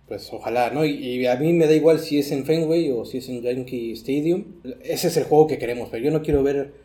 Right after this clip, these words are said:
ni a Yankees contra Toronto, ni contra Seattle, quiero verlos contra Boston, ¿no? Pero sobre todo que estén los Yankees, nada más. Lo único que pido, que jueguen los Yankees ese juego.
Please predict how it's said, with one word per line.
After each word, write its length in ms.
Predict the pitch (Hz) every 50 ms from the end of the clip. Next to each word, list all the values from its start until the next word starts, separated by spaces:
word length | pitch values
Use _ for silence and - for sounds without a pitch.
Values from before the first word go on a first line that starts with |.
| _ _ _ _ -
ni 320 | 131 127 127 127 127 123
a 100 | 123 123
Yankees 320 | 143 147 156 147 156 147
contra 840 | - 143 127 127 - 120 113 117 117 117 117 117 117 117 117 110 -
Toronto, 560 | 127 123 147 165 180 175 170 - 175 165 165
ni 140 | 156 131 -
contra 240 | 127 117 - 113 104
Seattle, 340 | - 135 143 151 165 160
quiero 200 | 156 151 147 139
verlos 180 | 139 143 151 151
contra 300 | 151 147 123 117 107 104
Boston, 360 | 107 113 110 - - - - - - _ _ -
¿no? 260 | 120 143 156 - - _
Pero 160 | - 107 -
sobre 180 | 123 110 110
todo 160 | 113 156 160 156
que 60 | -
estén 420 | - - 131 135 135 131 - 123
los 120 | 113 95 -
Yankees, 420 | 117 107 101 - - - - - -
nada 180 | 117 120 117
más. 260 | 98 - - - - _ _ -
Lo 120 | 131 123
único 200 | 143 143 - 139
que 120 | - 139 131
pido, 200 | - 117 107 - -
que 60 | - -
jueguen 220 | 139 143 156 170
los 120 | 156 127
Yankees 280 | - 147 151 139 131 147
ese 140 | 143 - -
juego. 360 | - 139 127 120 110 98 -